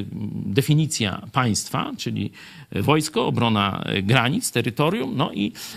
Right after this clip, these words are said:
e, sprawiedliwe sądy, nie? To jest, ym, najważniejsza prerogatywa władzy państwowej, nie? No, dzisiaj można by jeszcze dołożyć takie pewne rzeczy, które trudno by było sprywatyzować, no. Są próby i w niektórych państwach to lepiej lub gorzej wychodzi.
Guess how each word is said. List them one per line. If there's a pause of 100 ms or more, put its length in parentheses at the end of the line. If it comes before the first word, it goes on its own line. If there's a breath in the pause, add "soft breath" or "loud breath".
(120)
e,
sprawiedliwe (220)
sądy,
nie?
To
jest,
ym, (380 loud breath)
najważniejsza
prerogatywa
władzy (160)
państwowej, (100)
nie? (500 loud breath)
No,
dzisiaj
można
by
jeszcze
dołożyć
takie
pewne
rzeczy,
które
trudno
by
było
sprywatyzować,
no. (640 loud breath)
Są
próby
i
w
niektórych
państwach
to
lepiej
lub
gorzej
wychodzi.